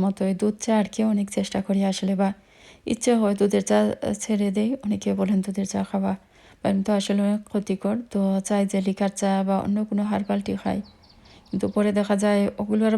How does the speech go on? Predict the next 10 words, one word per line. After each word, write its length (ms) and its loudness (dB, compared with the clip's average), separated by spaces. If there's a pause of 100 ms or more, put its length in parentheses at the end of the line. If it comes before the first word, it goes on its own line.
ভালো 240 4
লাগে 280 2
না, 60 2 (120)
ঘুরে 220 0
ফিরে 200 0 (180)
দুধ 200 0
চাই 220 2
খেতে 320 -2
হয়। 160 2 (2250)
পরোটা 360 -2